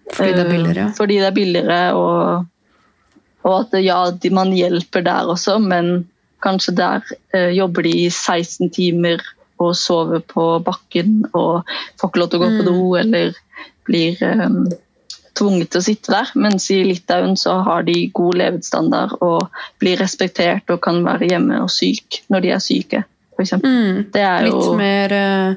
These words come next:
Speaker 1: litt
Speaker 2: kjempeviktig.
Speaker 1: mer åtte til fire og norske forhold og, ja.
Speaker 2: Jep.
Speaker 1: Nei, det er mye hensyn å ta, så man må jo bare satse på at man treffer den, eh, gruppen da, som er like opptatt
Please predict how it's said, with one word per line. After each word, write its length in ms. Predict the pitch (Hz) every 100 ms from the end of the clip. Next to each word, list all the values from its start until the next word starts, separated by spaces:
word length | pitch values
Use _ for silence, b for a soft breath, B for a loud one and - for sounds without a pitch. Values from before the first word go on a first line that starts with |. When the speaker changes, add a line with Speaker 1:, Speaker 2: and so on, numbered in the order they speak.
| - B B -
Speaker 1:
litt 160 | 294
Speaker 2:
kjempeviktig. 140 | 175 196
Speaker 1:
mer 160 | 254
åtte 240 | - 226 196
til 100 | 233
fire 360 | 220 180 196
og 300 | 190 190 190 196
norske 320 | 190 - 180
forhold 380 | 180 170 165 175
og, 400 | 175 170 170 180 - -
ja. 180 | 220 214
Speaker 2:
Jep. 100 | 220 - B B B B B B B B B
Speaker 1:
Nei, 140 | -
det 60 | 262
er 40 | 254
mye 140 | 240
hensyn 300 | 233 214 196
å 80 | 214
ta, 160 | 220 220
så 300 | 226 240 233
man 160 | 233
må 120 | 220 208
jo 60 |
bare 180 | 226 208
satse 300 | - 220 -
på 80 | 185
at 60 | 185
man 100 | 190
treffer 380 | 196 185 - 190
den, 280 | 185 185
eh, 300 | 185 180 180 175 - -
gruppen 340 | 196 202 - 175
da, 100 | 196
som 220 | 190 196
er 140 | 180 180
like 400 | 180 160 - 175
opptatt 440 | - - - 170